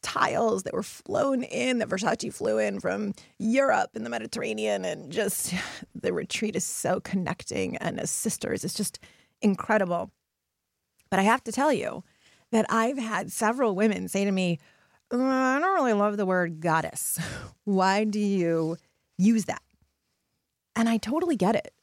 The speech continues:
because there was a time not too long ago, the first time I heard that word or someone called me that word, and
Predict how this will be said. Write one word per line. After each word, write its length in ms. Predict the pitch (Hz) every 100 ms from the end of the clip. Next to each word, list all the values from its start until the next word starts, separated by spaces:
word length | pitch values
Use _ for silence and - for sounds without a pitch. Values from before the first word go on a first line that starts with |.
| -
because 880 | 220 208 - - 214 214 214 208 190 _ _ _ _ _ _ _ _ _ _ _ _ _ -
there 260 | 202 247
was 140 | 330 370
a 40 |
time 460 | - 294 226 190 233
not 300 | 220 254 -
too 260 | - 294
long 240 | 302 180 165
ago, 300 | - - - - _ _ _
the 80 | 233
first 320 | - 262 -
time 400 | - 233 220 208
I 300 | - 196 185 - _ _
heard 180 | - 240
that 160 | 196
word 280 | 202 190 185
or 60 | 180
someone 220 | - 185
called 340 | 180 170 175
me 120 | 175 170
that 200 | 160 156
word, 320 | 180 180 175
and 140 | 165